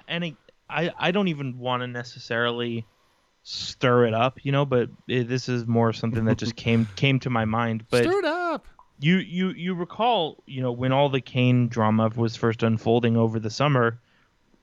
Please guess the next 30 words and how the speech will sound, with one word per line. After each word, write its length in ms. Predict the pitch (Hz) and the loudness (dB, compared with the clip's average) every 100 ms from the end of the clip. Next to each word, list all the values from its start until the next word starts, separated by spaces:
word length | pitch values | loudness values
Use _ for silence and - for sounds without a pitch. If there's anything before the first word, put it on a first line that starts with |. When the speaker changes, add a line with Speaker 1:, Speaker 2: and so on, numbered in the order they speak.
| _ | _
Speaker 1:
one 260 | - 131 156 | -6 0 2
of 100 | 175 | 0
the 80 | 147 | -2
things 260 | 151 147 135 | -2 -2 -2
that 100 | 123 | -4
was 240 | 135 123 | -6 -8
reported 580 | 117 - 135 143 135 117 | -10 -6 0 0 0 -6
was 260 | 117 120 113 | -8 -10 -8
that, 320 | 113 113 110 _ _ _ _ _ _ _ _ | -6 -6 -8 _ _ _ _ _ _ _ _
you 140 | 135 127 | -6 -4
know, 160 | 120 | -4
it, 120 | 120 120 - | -4 -6 -4
it, 220 | 127 135 _ _ _ _ _ _ _ _ _ _ _ _ _ | -2 -2 _ _ _ _ _ _ _ _ _ _ _ _ _
Timo 280 | - 175 156 | 2 4 4
Meier 320 | 139 147 143 | 4 2 0
was 360 | 131 127 123 123 - | 0 -4 -6 -10 -10
ostensibly 720 | 123 - 127 123 120 117 117 | -10 -6 -8 -8 -10 -8 -8
Evander 340 | 117 120 117 | -6 -6 -6
Kane's 340 | 113 120 117 113 | -6 -6 -6 -4
last 280 | 113 113 - | -4 -4 -6
ally 440 | - 117 117 98 98 - - | -4 -2 -2 -4 -8 -14 -6
on 220 | 117 110 | -4 -4
the 80 | 104 | -4
team. 320 | 123 107 80 | -4 -4 -4
Speaker 2:
Mm, 360 | 117 123 120 95 | -2 2 2 2
mm-hmm. 320 | 113 120 139 151 _ - - | 0 0 0 -4 _ -16 -4
Oh, 140 | 170 | 2
Speaker 1:
And 480 | 139 135 127 127 95 | 4 4 4 2 2
Speaker 2:
that's, 240 | - - - _ _ _ | -2 -4 -20 _ _ _
dude, 280 | - 220 71 | 0 0 0